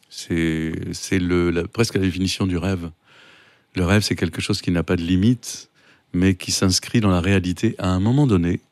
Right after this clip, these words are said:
on rêve de quelque chose, et puis un jour, ça se réalise, pas comme on aurait pensé, pas là où on aurait pensé, pas de la façon dont on aurait imaginé,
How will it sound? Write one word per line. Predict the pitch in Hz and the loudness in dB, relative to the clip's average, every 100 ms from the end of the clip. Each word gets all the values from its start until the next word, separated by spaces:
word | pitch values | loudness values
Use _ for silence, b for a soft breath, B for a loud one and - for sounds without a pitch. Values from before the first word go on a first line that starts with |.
| _ - | _ -2
on | 92 | 0
rêve | 104 117 | 2 2
de | 113 | 2
quelque | 98 87 | 0 0
chose, | 87 - 95 110 - | -2 -2 -2 -4 -4
et | 101 | -4
puis | - 104 - | -2 -6 -4
un | 113 | -2
jour, | 110 95 98 | 0 -2 -2
ça | 107 | -4
se | - | -2
réalise, | 101 85 87 113 123 b b _ | -2 -2 -2 -4 -6 b b _
pas | 127 | -2
comme | 127 107 | 0 0
on | 107 | 2
aurait | 98 92 | 2 0
pensé, | 92 90 - 98 110 - | -2 -4 -2 -2 -2 -6
pas | - 95 | -2 0
là | 92 98 | 2 4
où | 104 | 4
on | 98 | 2
aurait | 95 90 | 2 0
pensé, | 90 87 - 101 | -2 -4 -2 -2
pas | 95 | 0
de | 92 | -2
la | 87 | -4
façon | 92 92 113 | -4 -2 0
dont | 113 101 | 0 -2
on | 92 | -2
aurait | 87 85 | -2 -2
imaginé, | 85 82 82 120 | -2 -4 -2 -2